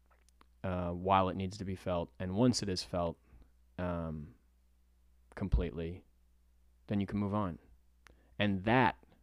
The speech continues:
uh, to me, is positive. That, to me, is positivity, even if it doesn't feature any positivity in it. Um, so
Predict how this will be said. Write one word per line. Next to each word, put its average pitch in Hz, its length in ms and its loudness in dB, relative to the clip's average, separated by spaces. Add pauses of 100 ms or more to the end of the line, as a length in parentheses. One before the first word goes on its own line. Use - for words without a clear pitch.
(320)
uh, 90 220 2
to - 200 -2
me, 101 500 2
is 92 160 -4
positive. 80 640 0 (480)
That, 117 340 6
to - 120 -2
me, 104 380 2
is 90 120 -6
positivity, 87 840 0
even 98 200 0
if 92 180 -4
it - 120 -6
doesn't 95 360 -2
feature 135 560 2
any 95 220 0
positivity 92 840 0 (140)
in 143 160 8
it. - 260 -4 (760)
Um, 95 600 0 (640)
so 170 460 12